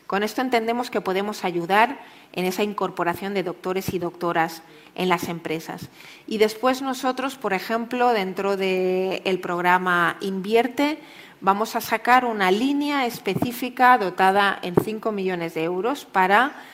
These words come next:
eh, precisamente empresas, startups y empresas de base tecnológica lideradas por mujeres. De manera que queremos también favorecer, a través de la discriminación positiva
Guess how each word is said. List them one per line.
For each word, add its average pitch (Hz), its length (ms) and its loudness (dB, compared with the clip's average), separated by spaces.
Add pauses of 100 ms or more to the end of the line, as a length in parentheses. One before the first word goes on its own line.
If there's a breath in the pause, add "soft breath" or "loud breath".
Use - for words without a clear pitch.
(280 loud breath)
eh, 170 360 0
precisamente 220 760 0
empresas, 233 960 4
startups 202 920 4
y 175 200 0
empresas 190 500 -4
de 185 80 0
base 180 240 -4
tecnológica 202 720 -2 (320 loud breath)
lideradas 208 960 4
por 180 140 -2
mujeres. 170 720 -4
De 180 100 -8
manera 185 380 0
que 247 260 -2
queremos 240 640 2
también 190 460 -4
favorecer, 175 840 2 (440 loud breath)
a 185 80 -8
través 175 320 0
de 202 80 2
la 180 100 6
discriminación 175 840 -4
positiva 214 760 2